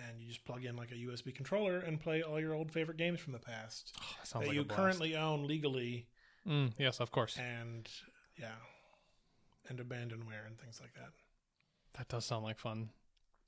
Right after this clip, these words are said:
Speaker 1: I mean, they're thirty-five bucks for the card, and then you need some accessories, like
Speaker 2: Yeah.
Speaker 1: an S D card and a power supply and maybe a case if you don't wanna get it sat on by a cat.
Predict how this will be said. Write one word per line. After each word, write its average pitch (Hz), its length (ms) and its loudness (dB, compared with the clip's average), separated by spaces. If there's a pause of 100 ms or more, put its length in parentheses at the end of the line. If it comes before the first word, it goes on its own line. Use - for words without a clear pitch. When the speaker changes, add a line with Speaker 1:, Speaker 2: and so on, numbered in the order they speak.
(180)
Speaker 1:
I - 20 0
mean, 185 400 6 (500)
they're 170 120 -6
thirty-five 175 560 -2
bucks 151 260 2
for - 140 -4
the 139 100 2
card, 185 560 2 (560)
and 143 100 0
then 143 120 2
you 143 80 4
need 143 180 2
some 139 340 2
accessories, 131 1000 2
like 127 140 2
Speaker 2:
Yeah. 131 100 6
Speaker 1:
an 127 80 2
S 135 160 0
D 156 120 2
card 139 300 0
and 127 40 0
a - 20 0
power 139 300 0
supply 123 420 -2
and 120 200 -6
maybe 120 300 -2
a 117 60 -4
case 120 400 -4
if 123 80 -8
you 123 80 -2
don't 120 100 -4
wanna 117 180 -8
get 117 120 -8
it 123 200 -10
sat 127 200 -2
on 117 100 -4
by 117 120 -6
a 110 40 -10
cat. 123 320 -8